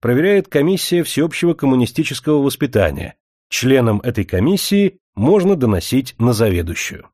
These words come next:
В детских садах доносы питомцев рассматриваются всего лишь как игра. Им серьёзного значения обычно не придают, за исключением тех случаев, когда дети раскрывают какой-нибудь серьёзный заговор.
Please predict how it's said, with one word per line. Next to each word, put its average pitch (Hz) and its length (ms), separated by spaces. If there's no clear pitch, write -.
В 92 120
детских 107 420
садах 101 500
доносы 110 420
питомцев 147 520
рассматриваются 143 760
всего 123 280
лишь 131 180
как 127 320
игра. 101 480
Им 220 180
серьёзного 156 520
значения 127 500
обычно 120 560
не 131 140
придают, 104 600
за 214 200
исключением 104 540
тех 123 160
случаев, 135 460
когда 104 260
дети 131 280
раскрывают 117 580
какой-нибудь 110 580
серьёзный 98 600
заговор. - 540